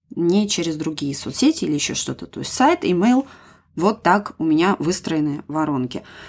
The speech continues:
Соответственно, там у меня настроена автоматизация. Про это я тоже записывала, м, выпуск через ManyChat автоматизация.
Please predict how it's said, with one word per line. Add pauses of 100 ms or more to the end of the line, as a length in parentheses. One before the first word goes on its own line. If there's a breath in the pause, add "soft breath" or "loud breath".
(200 loud breath)
Соответственно,
там
у
меня
настроена
автоматизация. (180)
Про
это
я
тоже
записывала, (760)
м,
выпуск (400)
через
ManyChat
автоматизация.